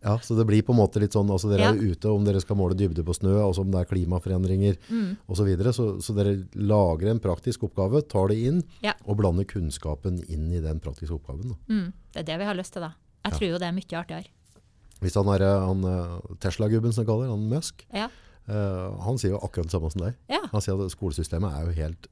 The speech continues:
Speaker 1: kokos. Du må jo,
Speaker 2: Ja.
Speaker 1: du må, du må gi f-, unga en praktisk oppgave.
Speaker 2: Mm.
Speaker 1: Altså ikke bare skal du lære dem matematikk, så, så driver du en butikk, eller altså du må, må blande det inn da. For han
Speaker 2: Ja.
Speaker 1: mener at hjernen på barnet er laget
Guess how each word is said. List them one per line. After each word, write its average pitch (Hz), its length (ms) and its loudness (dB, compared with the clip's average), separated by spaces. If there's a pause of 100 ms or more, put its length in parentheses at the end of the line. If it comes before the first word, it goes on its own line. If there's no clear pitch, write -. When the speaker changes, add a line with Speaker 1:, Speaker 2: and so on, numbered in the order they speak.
(280)
Speaker 1:
kokos. - 460 -6
Du 104 100 -2
må 95 220 2
jo, 98 180 0 (240)
Speaker 2:
Ja. 190 160 -8
Speaker 1:
du 104 80 -2
må, 98 320 -2
du 104 80 -2
må 98 160 0
gi 90 200 0
f-, - 120 -12 (400)
unga 95 320 0 (300)
en 101 60 -2
praktisk - 440 -6
oppgave. 87 340 -6 (120)
Speaker 2:
Mm. 208 260 -4 (180)
Speaker 1:
Altså 95 200 -4
ikke 101 120 -2
bare 90 400 -2
skal 98 180 -4
du 95 60 -2
lære 87 200 0
dem 90 120 -2
matematikk, 98 460 -4
så, 95 260 -6
så 95 140 -8
driver 85 220 -2
du 98 60 0
en 98 100 -2
butikk, 92 340 -6
eller 95 140 -2
altså 95 120 -2
du 98 120 -2
må, 90 320 0 (480)
må 98 100 0
blande 101 320 4
det 113 100 2
inn 135 140 2
da. 107 80 2 (160)
For 104 100 -4
han 104 100 4
Speaker 2:
Ja. 92 60 4
Speaker 1:
mener 95 80 4
at 104 60 0
hjernen 98 480 2
på 95 220 -2
barnet 85 340 0
er 87 160 -2
laget 90 520 0